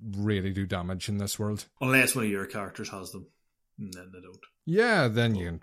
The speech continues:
Speaker 1: fucking stab away. Although,
Speaker 2: <laughs>
Speaker 1: did you ever see those mysterious men again after this point?
Speaker 2: Well, that's true. No, you did not, because the game was over.
Speaker 1: Ichiban holds his brother in a bloody clasp.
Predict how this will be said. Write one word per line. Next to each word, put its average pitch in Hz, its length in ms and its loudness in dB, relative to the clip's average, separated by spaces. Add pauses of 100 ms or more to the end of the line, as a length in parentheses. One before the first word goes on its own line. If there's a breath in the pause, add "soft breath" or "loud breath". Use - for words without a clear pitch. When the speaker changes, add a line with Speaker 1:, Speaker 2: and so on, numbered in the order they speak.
Speaker 1:
fucking - 360 -4
stab 98 320 0
away. 98 380 0 (240)
Although, 127 280 6
Speaker 2:
<laughs> 160 420 2
Speaker 1:
did 123 160 4
you 147 120 8
ever 190 180 4
see 202 160 4
those 185 280 2
mysterious 175 540 4
men 151 200 4
again 127 380 6
after 90 220 -4
this 87 180 -6
point? 95 380 -4 (120)
Speaker 2:
Well, 202 420 2
that's 226 320 2
true. 135 500 0 (140)
No, 156 220 -2
you 170 160 -4
did 160 220 -2
not, 147 300 -4 (220)
because 107 280 -8
the 110 80 -6
game 120 240 -4
was 120 120 -6
over. 107 400 -8 (220)
Speaker 1:
Ichiban 143 600 0
holds 143 300 0
his 123 120 -2
brother 123 440 2
in 107 140 2
a 92 100 -2
bloody 107 460 -2
clasp. 95 540 -6